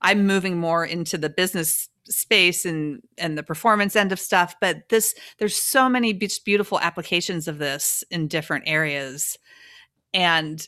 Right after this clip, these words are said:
you know, and I love the fact that she was able to take it and do something super magical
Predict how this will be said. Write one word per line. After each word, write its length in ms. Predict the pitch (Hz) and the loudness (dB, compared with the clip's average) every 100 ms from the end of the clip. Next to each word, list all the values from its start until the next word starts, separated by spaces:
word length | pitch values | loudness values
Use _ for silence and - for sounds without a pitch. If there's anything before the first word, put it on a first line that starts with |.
| _ - | _ -14
you 160 | 185 | -8
know, 80 | 185 | -4
and 140 | 202 208 | 0 2
I 80 | |
love 260 | 208 233 320 | 4 2 2
the 80 | 202 | 0
fact 280 | 175 143 147 | 2 2 0
that 100 | 131 | -6
she 100 | 170 | -4
was 160 | 160 | -2
able 200 | 175 170 | -2 -2
to 100 | 165 | -4
take 280 | 160 220 220 | -4 -4 0
it 200 | 190 - | -2 -2
and 180 | 170 160 | -4 -2
do 160 | 190 202 | -2 0
something 440 | 208 190 170 156 | -2 -2 -2 -2
super 560 | - - - 262 240 190 | -4 -4 -4 -4 -2 -2
magical 880 | 196 226 262 226 185 165 156 151 | 0 -2 -2 -2 0 0 -2 -6